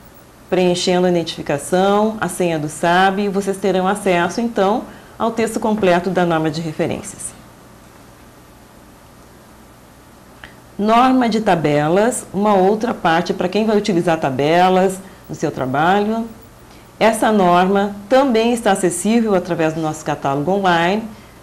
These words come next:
desde que vocês preencham lá na pesquisa básica, normas de apresentação tabular, e no campo a pesquisar, deixem o título, clica buscar,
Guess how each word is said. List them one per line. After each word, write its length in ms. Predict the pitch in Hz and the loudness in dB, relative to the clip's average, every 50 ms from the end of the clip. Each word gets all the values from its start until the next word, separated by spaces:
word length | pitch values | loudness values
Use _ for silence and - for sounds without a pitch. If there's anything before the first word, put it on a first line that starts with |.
| - - | -16 -8
desde 300 | - 165 180 180 175 180 | -2 2 2 2 2 0
que 80 | - | -4
vocês 240 | 175 175 - 180 175 | -6 -4 -4 -6 -4
preencham 800 | - - 180 170 165 170 185 208 233 226 - 226 226 233 220 196 | -2 0 2 4 4 4 2 2 0 0 -2 0 0 2 2 2
lá 360 | 185 170 170 165 165 170 185 185 - - - - - - - - - - - - - - - - - | 4 4 4 2 2 0 -2 -6 -14 -20 -20 -20 -20 -20 -20 -20 -20 -20 -20 -20 -20 -20 -18 -10 -4
na 380 | - 190 190 196 202 208 214 - - - - - - - - - | -2 2 2 4 2 2 0 -4 -10 -16 -18 -20 -20 -20 -10 -2
pesquisa 480 | - 202 185 196 - - 196 170 180 165 | 0 0 0 0 -2 -2 -2 0 0 0
básica, 840 | 147 143 165 160 165 175 190 202 185 208 214 214 214 220 214 220 220 - - - - - - - - | 0 2 2 4 4 4 2 2 0 0 -2 -2 0 -2 -2 -2 -2 -8 -12 -18 -20 -20 -20 -16 -8
normas 760 | - 185 190 196 202 202 202 208 208 208 208 208 208 208 175 | -4 -2 0 2 4 4 6 4 4 4 2 2 0 0 0
de 80 | 185 196 | 0 -2
apresentação 600 | 190 180 175 175 175 175 175 160 - - 151 151 | 0 0 -2 -2 -2 -2 -2 -4 -2 -4 -4 -4
tabular, 760 | - 160 165 190 240 240 226 208 208 208 214 240 269 - - - - - - - - - - - - - - - | -4 -4 -2 -2 0 2 2 4 4 4 2 0 -4 -6 -10 -20 -20 -20 -20 -20 -20 -20 -20 -20 -20 -18 -8 -4
e 180 | 262 269 294 | -2 0 2
no 140 | 320 330 320 | 2 2 2
campo 200 | 320 262 233 240 | 2 0 0 0
a 40 | 226 | -2
pesquisar, 680 | 226 233 233 233 - 262 214 208 208 196 202 233 254 | -2 -4 -4 -2 -4 -4 -2 0 2 2 2 2 0
deixem 420 | 208 190 190 185 185 190 233 233 254 | 2 2 2 2 2 2 -2 -4 -4
o 20 | |
título, 500 | 254 - - 262 262 262 - 277 277 269 269 - | -4 -4 -2 -2 -2 -2 -4 -4 -4 -6 -8 -6
clica 300 | - 226 226 220 220 202 | -4 -2 -2 0 -2 -2
buscar, 640 | - 180 233 226 - - 240 220 220 240 277 359 | -2 -2 -4 -6 -4 -4 -2 0 0 0 0 -2